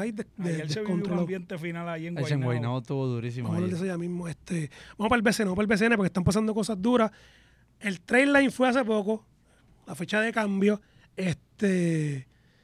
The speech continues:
Speaker 1: para ustedes, sin sonsonete, ¿quién fue el equipo que, que ganó ese, ese, ese, esa, esa fecha límite de cambio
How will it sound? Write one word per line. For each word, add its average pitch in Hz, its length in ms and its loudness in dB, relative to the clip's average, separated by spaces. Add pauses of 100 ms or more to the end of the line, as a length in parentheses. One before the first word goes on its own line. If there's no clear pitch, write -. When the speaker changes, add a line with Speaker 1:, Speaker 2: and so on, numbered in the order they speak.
(580)
Speaker 1:
para 196 180 0
ustedes, 202 460 6
sin 185 100 2
sonsonete, 175 760 2 (840)
¿quién 214 240 -2
fue 247 160 0
el 247 80 2
equipo 220 360 -2
que, 160 440 -6 (640)
que 190 140 0
ganó 175 680 0 (1080)
ese, 190 320 2
ese, 202 160 2
ese, 220 160 2
esa, - 160 0
esa 220 220 0
fecha 262 240 0
límite 233 280 2
de 202 120 2
cambio 156 360 -4